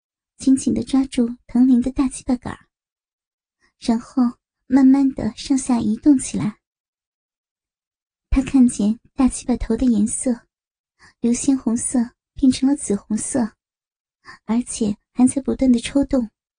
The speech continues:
大鸡巴头上的皮肤被撑得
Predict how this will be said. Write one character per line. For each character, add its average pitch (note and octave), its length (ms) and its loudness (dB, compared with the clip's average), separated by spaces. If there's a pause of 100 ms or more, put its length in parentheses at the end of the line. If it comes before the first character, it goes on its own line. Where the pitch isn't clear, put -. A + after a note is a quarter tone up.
(1300)
大 B3+ 160 0
鸡 - 160 -6
巴 A#3 120 -2
头 A3 160 0
上 B3 200 0
的 A3+ 80 -2
皮 A3 240 -4
肤 C4 340 -2 (300)
被 B3 100 0
撑 C4 360 0
得 G#3 260 -4